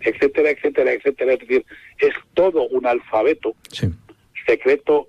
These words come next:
Speaker 1: esotérico y místico que hace que fuera un lenguaje que ellos controlaban muy bien, los de los gremios, de los, eh, constructores de catedrales,
Speaker 2: Ujú.
Speaker 1: y también algunas, algunas, eh, gentes que realmente pudieran interpretar estos signos.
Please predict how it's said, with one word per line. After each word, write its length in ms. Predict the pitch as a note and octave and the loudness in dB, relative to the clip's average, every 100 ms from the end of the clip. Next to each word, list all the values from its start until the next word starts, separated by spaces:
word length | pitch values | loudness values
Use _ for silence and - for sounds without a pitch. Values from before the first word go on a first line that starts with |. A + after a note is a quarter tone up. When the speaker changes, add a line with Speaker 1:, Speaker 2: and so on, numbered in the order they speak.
| - | -6
Speaker 1:
esotérico 720 | - B2+ - C#3 C3 - B2+ - | -4 -4 -2 -4 -4 -4 -4 -4
y 120 | B2+ | -6
místico 600 | B2+ D4 - E4 - B4 _ _ _ _ _ _ | -2 -2 -4 -4 -2 -2 _ _ _ _ _ _
que 180 | - - | -2 2
hace 400 | C3 - D#3+ - - | 2 0 -4 -4 -2
que 340 | C3+ B2 A#2 - - | 0 0 -2 -8 -2
fuera 240 | C3 C#3+ | 0 2
un 120 | D#3 | 0
lenguaje 680 | C3+ B2+ C3 D3 - G3+ - _ _ _ _ - | 0 0 0 0 0 -2 -4 _ _ _ _ -2
que 160 | B2 | 0
ellos 220 | C3 D#3 - | 2 0 -2
controlaban 640 | D3 C3+ B2 C3 C#3+ C3 | -4 -2 -2 2 2 0
muy 140 | A#2+ A#2 | -2 0
bien, 180 | C3 A2+ | 0 -2
los 140 | - | -6
de 80 | A2 | -6
los 180 | G2 G2 | -6 -4
gremios, 420 | A#2 B2+ A#2 A2+ | -2 0 2 0
de 100 | A2 | 0
los, 140 | G#2 G#2+ - | 0 -2 -2
eh, 260 | A#2+ G#2+ G#2 | -2 -2 -2
constructores 580 | - - A2+ - B2 A#2+ | -6 -4 -4 0 0 0
de 100 | A#2+ | -2
catedrales, 600 | A2+ A#2 A#2+ C3 C3 - - | -2 0 2 2 0 -2 -4
Speaker 2:
Ujú. 220 | A2+ G2+ C#3 | -2 0 0
Speaker 1:
y 100 | C#3 | -2
también 340 | - A#2 C#3+ | -2 0 2
algunas, 340 | D#3 C3+ D3+ D#3+ - - | 0 0 -2 -4 -6 -4
algunas, 360 | B2 C3+ D3+ - - D3 | -2 0 -2 -2 -10 -6
eh, 240 | C3 B2 - | -4 -4 -4
gentes 360 | B2 A#2+ D3 E3 - - - - - | -4 0 0 -2 -4 -20 -20 -14 -2
que 100 | A2 | 0
realmente 440 | A#2 A#2+ B2 - | 2 0 -2 -2
pudieran 280 | C3 C3 B2 | 0 0 0
interpretar 440 | A2+ - - G2 F#2+ | -2 -4 -4 -2 -2
estos 260 | - F#2+ - | -4 -8 0
signos. 320 | C#3+ G#2 | 2 2